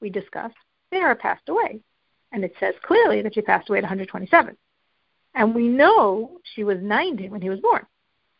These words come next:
So if she was ninety when he was born, and she passed away at a hundred twenty-seven,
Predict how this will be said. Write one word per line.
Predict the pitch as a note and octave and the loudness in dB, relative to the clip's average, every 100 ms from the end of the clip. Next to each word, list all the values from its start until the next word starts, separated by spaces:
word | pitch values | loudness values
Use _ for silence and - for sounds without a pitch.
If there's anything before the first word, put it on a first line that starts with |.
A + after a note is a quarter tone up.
| _ _ - | _ _ -6
So | |
if | D4 | -2
she | D4+ | 2
was | A#3+ F#3+ | 2 2
ninety | G3 F#3+ E4 G#4+ | -2 2 2 2
when | D#4 | 0
he | C4+ | -2
was | B3 | -4
born, | G#3+ E4+ A#3 A3+ C#4 _ | -4 -6 -6 -10 -14 _
and | G3+ | -4
she | G#3+ | 4
passed | B3 C#4 | 6 6
away | B3 G#3+ | 0 -4
at | |
a | F#3 | -2
hundred | G#3+ A3 | -4 -6
twenty-seven, | A3 G#3 C#4+ A#4 C4 G3+ D#4 | -8 -4 0 2 0 -4 -8